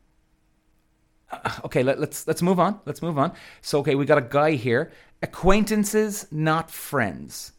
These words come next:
After six and a half years, Pete, I met her with the goal for a relationship.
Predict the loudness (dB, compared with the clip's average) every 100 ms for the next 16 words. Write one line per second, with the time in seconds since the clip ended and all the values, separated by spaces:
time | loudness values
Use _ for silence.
0 | _ _ _ _ _ -4 -2 -4 -6 -4
1 | -4 -2 -2 -2 -2 0 2 2 0 -2
2 | -2 -2 -4 -2 0 -2 -6 -4 -2 -2
3 | -4 -8 -4 -2 -2 -2 -8 -6 -4 -2
4 | -2 -2 -6 -4 -4 -6